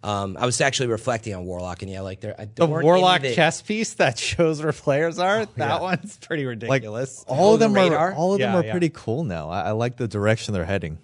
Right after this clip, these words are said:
Speaker 3: with the exotic armors.
Speaker 2: Yeah,
Speaker 1: Yep.
Speaker 2: definitely.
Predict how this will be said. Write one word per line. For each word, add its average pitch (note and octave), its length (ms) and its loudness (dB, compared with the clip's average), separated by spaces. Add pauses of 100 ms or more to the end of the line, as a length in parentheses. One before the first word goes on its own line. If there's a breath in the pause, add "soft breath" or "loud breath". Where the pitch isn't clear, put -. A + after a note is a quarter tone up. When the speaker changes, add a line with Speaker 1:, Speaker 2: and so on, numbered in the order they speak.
Speaker 3:
with F#2 200 -8
the F#2+ 180 -6
exotic F2+ 460 -4
armors. E2+ 460 -8 (1400)
Speaker 2:
Yeah, B2+ 140 -4
Speaker 1:
Yep. - 200 -14
Speaker 2:
definitely. A2+ 420 -4